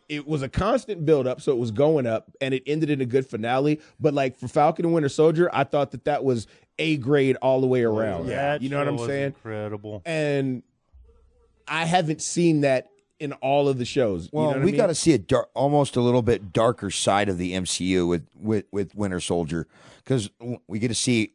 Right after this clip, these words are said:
Speaker 3: Homeboy decapitate a guy with the shield.
Speaker 2: Well, and
Speaker 3: I mean, we didn't get to see the decapitation exactly,
Speaker 1: Yeah, but
Speaker 3: but
Speaker 1: that was
Speaker 2: Well, I
Speaker 1: dark.
Speaker 2: don't know if he
Speaker 3: Yeah.
Speaker 2: decap-, he beat him
Speaker 3: Oh,
Speaker 2: to
Speaker 3: no.
Speaker 2: death. He beat
Speaker 3: The
Speaker 2: him
Speaker 3: way,
Speaker 2: to
Speaker 3: the,
Speaker 2: death
Speaker 3: the
Speaker 2: with
Speaker 3: blood
Speaker 2: it.
Speaker 3: splatter on that shield, that's a decapitation blood splatter.
Speaker 2: Eh.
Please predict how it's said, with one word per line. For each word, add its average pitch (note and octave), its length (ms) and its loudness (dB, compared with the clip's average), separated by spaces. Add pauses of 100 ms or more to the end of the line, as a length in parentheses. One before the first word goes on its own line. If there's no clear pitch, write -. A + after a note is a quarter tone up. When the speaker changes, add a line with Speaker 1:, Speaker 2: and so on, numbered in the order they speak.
Speaker 3:
Homeboy G#2 580 2 (320)
decapitate A#2+ 720 -2
a G2 40 0
guy F#2 240 0
with G2 180 2
the E2+ 60 -12
shield. E2 460 -2 (520)
Speaker 2:
Well, E3 140 -12
and E3 200 -12
Speaker 3:
I A#2+ 100 -6
mean, B2+ 120 -4
we C#3 100 4
didn't D#3 120 4
get D#3 80 6
to D3+ 60 4
see - 180 4
the C3+ 80 2
decapitation A2+ 800 -2
exactly, G#2+ 500 -2
Speaker 1:
Yeah, A2 100 -6
but G#2 100 -4
Speaker 3:
but - 20 -2
Speaker 1:
that D#3 100 0
was D3 100 -4
Speaker 2:
Well, F3 100 -2
I F#3 100 0
Speaker 1:
dark. G3 40 -2
Speaker 2:
don't G3 100 -4
know F3 60 0
if D3+ 60 -4
he C#3+ 100 -6
Speaker 3:
Yeah. F#2+ 260 -4 (100)
Speaker 2:
decap-, C3 500 -4
he C3 140 -6
beat B2 240 -8
him B2+ 80 0
Speaker 3:
Oh, D3 140 4
Speaker 2:
to C3+ 40 -2
Speaker 3:
no. A2+ 140 2
Speaker 2:
death. C3+ 240 -12
He C3+ 140 -8
beat B2+ 160 -6
Speaker 3:
The D3 60 0
Speaker 2:
him D3 60 0
Speaker 3:
way, D3+ 120 2
Speaker 2:
to - 40 -12
Speaker 3:
the, C3 120 -6
Speaker 2:
death A#2 160 -2
Speaker 3:
the A2+ 60 -4
Speaker 2:
with F2+ 60 -4
Speaker 3:
blood C#3+ 200 2
Speaker 2:
it. - 40 -10
Speaker 3:
splatter A#2+ 400 2
on A2 100 2
that G2 180 0
shield, G#2 320 2
that's G2+ 320 2
a E2 80 -8 (240)
decapitation D#2+ 800 -8
blood D2+ 240 -8
splatter. D#2+ 420 -10 (180)
Speaker 2:
Eh. D#3+ 140 -10